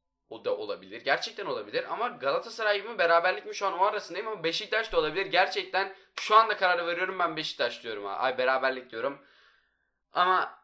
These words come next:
bir galip olacak gibi ya. Bir, bir ya da iki olacak abi. Beşiktaş veya Galatasaray galip olacak ama bilmiyorum. Gerçekten hiç bilmiyorum abi.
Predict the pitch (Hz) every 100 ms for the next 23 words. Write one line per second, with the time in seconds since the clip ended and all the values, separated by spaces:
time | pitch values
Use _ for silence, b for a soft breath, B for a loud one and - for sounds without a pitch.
0 | - 175 170 170 156 151 143 131 131 -
1 | 120 101 95 98 156 196 - - 170 240
2 | 214 190 180 165 185 160 143 131 113 104
3 | 175 190 - 190 185 170 165 165 151 156
4 | 143 131 127 127 120 107 110 147 170 135
5 | 117 95 87 82 _ _ _ _ _ _
6 | _ _ _ - 165 165 139 151 156 151
7 | - - 113 104 98 95 95 95 135